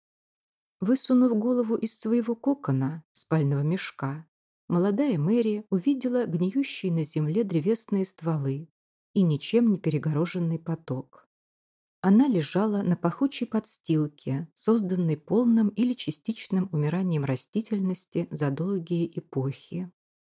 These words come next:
Здесь было чем поживиться микроорганизмам или существам, способным переваривать листья, но нечем было сытно позавтракать человеку, жившему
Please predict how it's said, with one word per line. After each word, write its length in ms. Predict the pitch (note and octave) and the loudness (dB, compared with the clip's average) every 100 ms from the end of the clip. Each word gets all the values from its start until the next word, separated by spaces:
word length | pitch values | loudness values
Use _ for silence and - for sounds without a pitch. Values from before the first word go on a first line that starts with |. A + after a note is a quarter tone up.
| _ _ _ _ | _ _ _ _
Здесь 460 | F#3 G3 C4 C4 - | -6 2 2 2 -4
было 260 | F#3+ B3+ A#3+ | 2 2 2
чем 280 | - A#3 A3 | 0 0 0
поживиться 580 | G#3+ G3+ A3 A#3 - G#3+ | -2 -2 -4 -4 0 2
микроорганизмам 1120 | A3 - G#3+ G3 A3+ B3 B3+ - C3 C#3 D#3+ _ _ _ | 2 0 -2 0 4 4 4 0 -6 -6 -8 _ _ _
или 260 | C4+ C4+ C4 | 2 4 2
существам, 600 | - - E3 - D#3 A3+ | -2 -8 -10 -6 0 0
способным 640 | - - - G3+ G3+ F#3+ | 0 -4 -2 0 2 0
переваривать 640 | E3+ D3+ D3 F#3 G3 G3+ - | 0 -2 0 0 -2 -4 -6
листья, 720 | C#3+ C3+ - - - D3+ F3 - _ _ _ - | -4 -4 -8 -16 -10 -8 -10 -16 _ _ _ -2
но 120 | F3+ | 0
нечем 480 | D#3 F#3+ C4 - G#3+ | 2 0 -2 -2 0
было 220 | G#3 F#3+ | 0 -2
сытно 420 | F3+ - A3 - | -2 -2 0 -2
позавтракать 760 | F3+ D3 - D#3 - D3 - C#3 | -4 -4 -4 -4 -6 -10 -10 -12
человеку, 800 | - D3 C#3 D3 A3 - G#3 A3 _ _ | -10 -6 -4 -2 -4 -6 -12 -14 _ _
жившему 600 | F3 B3+ - - G#3+ G#3 | -6 -6 -6 -4 0 0